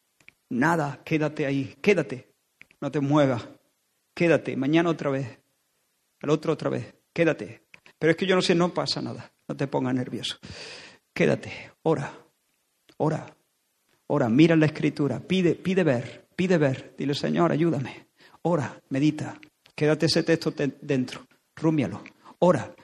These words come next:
quédate, "No veo nada, Israel, me estoy poniendo nervioso". No te pongas nervioso. Queda mirándote, queda mirando la Escritura. Persevera, persevera.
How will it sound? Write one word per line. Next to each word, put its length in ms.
quédate, 280
"No 120
veo 200
nada, 240
Israel, 280
me 60
estoy 160
poniendo 300
nervioso". 240
No 40
te 120
pongas 360
nervioso. 840
Queda 220
mirándote, 600
queda 220
mirando 360
la 100
Escritura. 560
Persevera, 640
persevera. 600